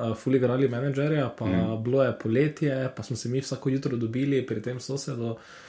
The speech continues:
Speaker 1: vklopili komp, pa smo samo nažigali menedžerja, ne.
Speaker 2: Ja.
Speaker 1: Pol tam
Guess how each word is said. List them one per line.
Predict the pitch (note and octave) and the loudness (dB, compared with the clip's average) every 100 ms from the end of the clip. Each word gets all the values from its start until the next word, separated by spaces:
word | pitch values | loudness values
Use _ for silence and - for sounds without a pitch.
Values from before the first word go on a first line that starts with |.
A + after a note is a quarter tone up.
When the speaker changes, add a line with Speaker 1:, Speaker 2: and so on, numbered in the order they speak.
| - | -20
Speaker 1:
vklopili | - - E3 D3 C#3 | -6 4 4 6 2
komp, | - D#3 D#3+ D3+ | 2 2 2 0
pa | A#2+ | -2
smo | B2+ | -2
samo | - D3+ | 2 4
nažigali | C3 B2 A#2+ A#2+ A2 | 4 2 4 4 4
menedžerja, | A2+ A2 G#2 G#2+ G#2+ | 0 0 -2 -2 -2
ne. | G#2+ A2 | -4 -4
Speaker 2:
Ja. | C#3+ A3 | 4 8
Speaker 1:
Pol | G#3+ G3+ | 10 10
tam | - F#3 F3 D3+ | 8 6 8 6